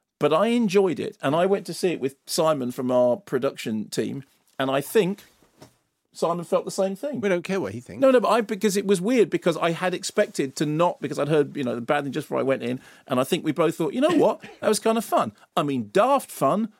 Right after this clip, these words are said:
Speaker 1: but fun.
Speaker 2: Toby says, um, "Firstly, Passengers is simply the latest contribution to the burgeoning genre of trapped in space movies." And
Speaker 1: <laughs>
Speaker 2: in the end, it felt like a, "Now that's what I call a space movie compilation."
Speaker 1: Now that's what I call Trapped in Space.
Speaker 2: Any of the originality and gravity of predecessors.
Speaker 1: Yeah, no, it has no gravity at all.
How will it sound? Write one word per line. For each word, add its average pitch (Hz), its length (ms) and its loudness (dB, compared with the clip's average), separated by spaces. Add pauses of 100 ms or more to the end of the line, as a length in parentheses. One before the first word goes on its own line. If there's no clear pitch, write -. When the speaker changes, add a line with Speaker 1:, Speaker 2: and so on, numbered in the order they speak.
Speaker 1:
but 156 220 -2
fun. 120 380 -6
Speaker 2:
Toby 185 420 0
says, 120 540 -6 (500)
um, 156 360 -4
"Firstly, 226 400 0
Passengers 151 520 -4
is 131 100 -4
simply 156 320 -2
the 135 120 -4
latest 156 420 -6
contribution 131 600 -6
to - 120 -10
the 113 140 -6
burgeoning 131 540 -4
genre 117 300 -2
of 110 220 -8 (280)
trapped - 400 -4
in 131 120 0
space - 460 -2
movies." 107 320 -6
And 147 540 0 (140)
Speaker 1:
<laughs> - 120 -4
Speaker 2:
in 196 120 -2
the 196 120 4
end, 170 160 2
it 127 80 -6
felt 151 280 -2
like 147 220 -2
a, 127 140 -4 (320)
"Now 151 280 2
that's 196 340 -2
what 202 160 4
I 175 160 2
call 180 240 2
a 143 80 2
space 190 400 0
movie 131 240 0
compilation." 160 680 -2
Speaker 1:
Now 135 100 2
that's 147 200 2
what 151 120 4
I 147 80 2
call 131 180 2
Trapped - 280 -2
in 120 120 0
Space. - 400 0
Speaker 2:
Any 202 260 2
of 160 80 0
the 147 160 2
originality 135 680 0
and 120 120 -2
gravity 135 500 -2
of 113 140 -10
predecessors. 113 520 -6
Speaker 1:
Yeah, 147 100 4
no, 156 120 4
it 143 120 4
has 160 180 0
no 165 240 2
gravity 131 480 0
at - 160 -2
all. 104 260 -4